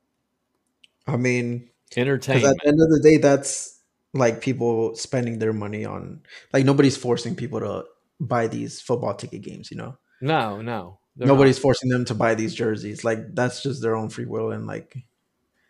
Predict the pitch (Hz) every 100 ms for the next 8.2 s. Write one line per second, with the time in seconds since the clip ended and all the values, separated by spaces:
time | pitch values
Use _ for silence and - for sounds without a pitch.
0 | _ - 120 135 131 135 131 - 131 127
1 | 123 123 120 113 110 - - - 131 127
2 | 123 120 117 120 120 110 104 120 120 117
3 | 113 117 117 135 _ _ _ _ _ 117
4 | 120 107 113 117 120 117 110 113 107 110
5 | 113 120 117 117 113 120 120 117 107 104
6 | - _ _ _ _ 127 - - - _
7 | _ - - 147 131 143 131 120 110 120
8 | 113